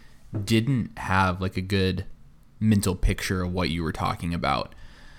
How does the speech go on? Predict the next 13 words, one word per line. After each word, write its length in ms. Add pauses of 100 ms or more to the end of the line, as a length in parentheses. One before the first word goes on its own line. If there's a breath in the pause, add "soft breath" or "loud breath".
(460 soft breath)
But 280
just 480
now 340
when 160
you 140
said 300
it, 240 (680 soft breath)
I, 600 (120)
it 260 (220)
all 180
came 320
rushing 520
back. 480